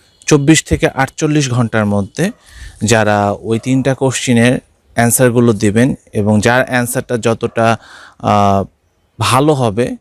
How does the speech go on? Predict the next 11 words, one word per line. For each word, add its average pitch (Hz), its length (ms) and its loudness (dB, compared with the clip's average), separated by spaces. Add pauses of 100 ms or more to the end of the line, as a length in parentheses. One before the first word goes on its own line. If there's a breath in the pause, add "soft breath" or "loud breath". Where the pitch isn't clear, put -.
(480)
সেভাবে 123 420 2
ইভ্যালুয়েট 113 440 2
করবো, 113 260 0
প্লাস 117 480 0
একটা 117 200 -8
লটারি 107 420 0
হবে। 98 200 -2
যদি 110 400 2
অনেকের 110 380 2
অ্যান্সার 110 360 0
খুবই 110 380 0